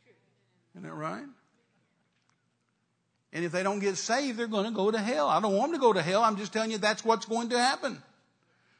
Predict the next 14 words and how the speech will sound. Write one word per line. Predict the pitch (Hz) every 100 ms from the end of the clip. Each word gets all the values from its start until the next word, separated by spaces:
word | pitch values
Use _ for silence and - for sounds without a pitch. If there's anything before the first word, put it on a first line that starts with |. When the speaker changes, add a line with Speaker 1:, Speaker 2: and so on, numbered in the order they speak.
| _
Speaker 2:
So | - 202
we, | 214 269
the | 262 226
church, | - 254 294 208 - - - - _ _ _ _ _ -
are | 185
the | 196
only | 208 254
ones | 233 220 214
that | 202
can | 208
do | 220
something | 208 226 233
about | 220 233 285
it. | 269